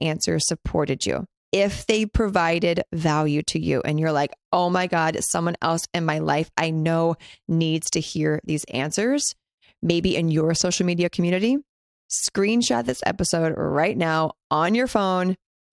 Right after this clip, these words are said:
go to your Instagram stories, post it,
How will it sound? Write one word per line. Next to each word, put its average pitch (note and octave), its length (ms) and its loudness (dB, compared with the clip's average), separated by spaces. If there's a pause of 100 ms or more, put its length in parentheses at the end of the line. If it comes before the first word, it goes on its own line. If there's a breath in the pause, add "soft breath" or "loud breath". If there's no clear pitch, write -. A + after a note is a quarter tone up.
(320)
go D#3+ 160 2
to E3+ 80 0
your G#3 100 2
Instagram A3+ 400 0
stories, E3 640 2 (140)
post F#3 420 0
it, - 260 -2